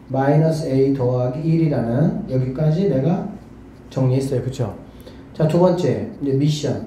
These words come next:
뭐라고요? 미션. 미션은 뭐냐면 P라는 점과, P라는 점은 바로 뭐냐면은 A, B야. 그리고 사,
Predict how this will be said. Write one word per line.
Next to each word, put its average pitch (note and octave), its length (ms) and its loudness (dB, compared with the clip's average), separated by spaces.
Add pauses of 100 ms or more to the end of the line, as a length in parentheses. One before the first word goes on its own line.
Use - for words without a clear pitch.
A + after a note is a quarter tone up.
(640)
뭐라고요? D3+ 680 2 (380)
미션. D3 440 -2
미션은 G#3 360 0
뭐냐면 D3 580 2
P라는 B3 380 2
점과, C#3+ 640 0 (340)
P라는 C4 300 4
점은 G3+ 260 4
바로 E3 240 4
뭐냐면은 C3 640 2 (800)
A, E3+ 340 4 (720)
B야. A#2+ 440 -2 (100)
그리고 C#3 200 -2
사, D3 200 -4